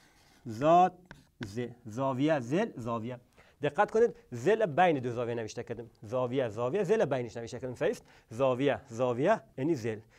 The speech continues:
در این مثلث زاویهٔ اے دو، زاویهٔ سی و ضلع اے سی. درست است؟ پس شاگرد عزیز، ما و شما چیکار کردیم؟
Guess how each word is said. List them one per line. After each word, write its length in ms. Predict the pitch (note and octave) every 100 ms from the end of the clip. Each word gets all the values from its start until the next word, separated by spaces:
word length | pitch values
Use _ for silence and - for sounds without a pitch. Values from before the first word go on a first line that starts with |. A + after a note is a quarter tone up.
| _
در 60 | C#3
این 100 | D#3
مثلث 380 | B2+ B2 A#2 G#2
زاویهٔ 340 | A2 C3 D3+
اے 140 | C3+ B2+
دو، 160 | C3+
زاویهٔ 360 | G2+ A#2 A#2 B2+
سی 340 | - G3 B3+ - - -
و 100 | C3+
ضلع 220 | D#3+ A3+
اے 180 | - A#2
سی. 400 | - A2 G2+ F#2
درست 280 | D3 A3+ C#4
است؟ 160 | C4+ - _ _
پس 160 | D3 -
شاگرد 260 | D#3 E3
عزیز، 240 | C#3+ B3 - - - _
ما 140 | E3 F3+
و 60 |
شما 160 | F3 E3+
چیکار 220 | - G#3
کردیم؟ 280 | A3+ B3